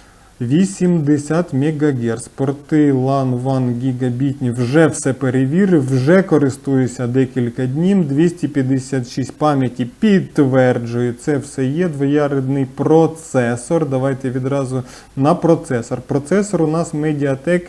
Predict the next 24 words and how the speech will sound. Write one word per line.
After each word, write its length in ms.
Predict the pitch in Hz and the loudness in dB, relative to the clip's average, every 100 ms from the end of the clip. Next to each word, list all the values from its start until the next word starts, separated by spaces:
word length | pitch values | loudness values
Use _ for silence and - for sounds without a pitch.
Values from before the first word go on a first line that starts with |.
| - | -4
M 240 | 139 135 | -2 -2
T 280 | 135 170 190 - - - | 0 0 0 -6 -20 -20
сімдесят 600 | - 147 135 139 143 143 | -8 -4 0 -2 -2 -4
шість 240 | 139 175 175 | -2 -2 0
двадцять 640 | 139 143 156 - 151 147 | 2 0 -2 -2 -2 0
один. 420 | 156 139 120 113 | 0 0 -2 -2
У 60 | 117 | -2
ньому 300 | 143 175 175 | 0 2 2
є 200 | 151 143 | 4 2
різні 420 | 135 165 143 139 | 2 0 0 -2
конфігурації. 1000 | 131 160 160 160 135 131 113 107 - 120 | 0 -2 -2 -2 -2 -2 -2 -6 -8 -4
Я 100 | 135 | -2
не 200 | 143 151 | 0 2
докопався, 760 | 151 160 156 131 117 113 - 123 | 4 2 2 0 -2 -2 -6 -6
яка 220 | 120 131 | -4 -4
конкретно 680 | 123 147 143 131 123 123 117 | -2 -2 2 2 0 -2 -8
стоїть 320 | - 127 120 | -6 -6 -6
в 40 | |
цьому 220 | 127 131 | -6 -4
роутері, 480 | 147 202 233 214 208 202 - - | 0 0 0 0 -2 -4 -14 -12
але 240 | - 165 214 | -4 0 2
звернув 420 | 156 151 156 147 | 2 2 2 2
увагу, 400 | 143 190 214 180 | 2 2 2 -2
що 440 | 139 - 170 170 | -4 0 2 2